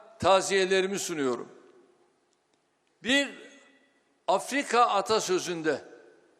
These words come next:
"Hayırseverlik varlıktan değil,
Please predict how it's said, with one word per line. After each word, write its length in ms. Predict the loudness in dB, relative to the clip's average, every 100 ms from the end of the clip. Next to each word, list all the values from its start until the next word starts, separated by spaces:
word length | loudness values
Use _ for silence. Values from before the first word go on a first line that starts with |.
| _ _ _ _ _ _
"Hayırseverlik 960 | 0 0 0 0 2 4 4 2 -2 -4 -20 -20 -20 _ _ _ _
varlıktan 680 | 2 4 4 0 0 0 2
değil, 260 | 2 2